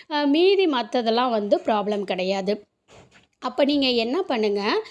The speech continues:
அந்த பச்சை கற்பூரத்தை மட்டும் அதோட சேர்த்து வச்சுட்டு திரும்பவுமே நீங்க வந்து இது பண்ணிடு-, கண்டிப்பா வந்து,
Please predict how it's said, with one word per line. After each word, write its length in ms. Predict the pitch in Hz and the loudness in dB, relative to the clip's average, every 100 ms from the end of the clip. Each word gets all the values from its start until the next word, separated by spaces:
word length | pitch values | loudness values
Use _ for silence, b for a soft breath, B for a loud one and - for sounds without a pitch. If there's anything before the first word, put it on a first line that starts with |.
| B B | B B
அந்த 300 | 262 247 233 | -6 -2 -2
பச்சை 440 | 240 240 - 392 392 | -2 -6 -2 0 2
கற்பூரத்தை 680 | 262 220 233 220 214 202 | 2 2 -2 -2 -2 -4
மட்டும் 520 | 196 202 - 381 370 226 | -4 -6 -4 -2 -2 -2
அதோட 260 | 202 208 | -4 -4
சேர்த்து 480 | 254 233 220 214 262 | -4 0 0 0 -4
வச்சுட்டு 460 | 214 202 - - 381 453 | -4 -6 -10 -2 0 2
திரும்பவுமே 720 | 302 339 359 311 269 247 381 | 2 2 4 6 6 4 2
நீங்க 240 | 311 226 196 | 2 2 -2
வந்து 220 | 196 320 | -2 -4
இது 140 | 240 214 | -4 -6
பண்ணிடு-, 380 | 185 190 - _ _ _ _ _ _ _ _ _ _ _ _ _ | -6 -6 -8 _ _ _ _ _ _ _ _ _ _ _ _ _
கண்டிப்பா 540 | - 294 311 381 415 392 | -6 -2 0 -2 -2 -2
வந்து, 540 | 240 208 220 311 | -2 -4 0 0